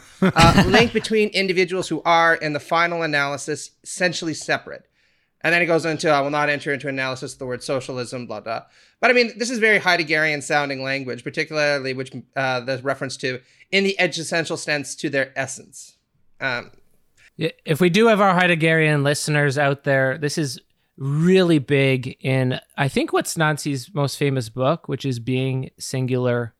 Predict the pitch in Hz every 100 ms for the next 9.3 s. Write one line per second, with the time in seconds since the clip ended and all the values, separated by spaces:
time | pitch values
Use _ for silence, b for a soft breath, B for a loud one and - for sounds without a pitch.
0 | _ - 131 123 135 151 _ _ _ _
1 | 123 - 123 120 110 _ _ _ - 151
2 | 160 147 143 143 - 139 - 123 - 139
3 | - 135 127 127 131 135 131 127 131 135
4 | 135 - 139 131 131 175 - - 139 131
5 | 127 127 - _ _ _ _ - 131 123
6 | 110 156 165 156 147 135 - 151 135 131
7 | 120 - - _ _ _ _ _ _ _
8 | - 143 135 131 139 156 160 226 247 165
9 | 135 135 147